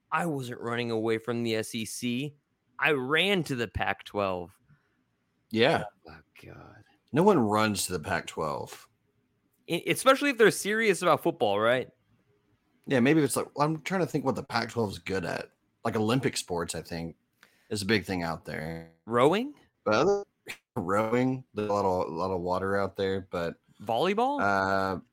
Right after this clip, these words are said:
Speaker 1: Well,
Speaker 2: Yeah, I
Speaker 1: Texas
Speaker 2: mean,
Speaker 1: is
Speaker 2: no
Speaker 1: pretty
Speaker 2: one
Speaker 1: good
Speaker 2: goes there
Speaker 1: volleyball,
Speaker 2: like
Speaker 1: too.
Speaker 2: football,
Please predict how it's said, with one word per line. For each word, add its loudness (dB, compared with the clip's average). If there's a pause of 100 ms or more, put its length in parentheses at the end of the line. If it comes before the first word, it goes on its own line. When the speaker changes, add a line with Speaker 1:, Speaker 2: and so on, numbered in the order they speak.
(600)
Speaker 1:
Well, -4
Speaker 2:
Yeah, 2
I 6
Speaker 1:
Texas 4
Speaker 2:
mean, 4
Speaker 1:
is 4
Speaker 2:
no 6
Speaker 1:
pretty 6
Speaker 2:
one 4
Speaker 1:
good 8
Speaker 2:
goes 4
there 4
Speaker 1:
volleyball, 2
Speaker 2:
like 0
Speaker 1:
too. -8
Speaker 2:
football, 4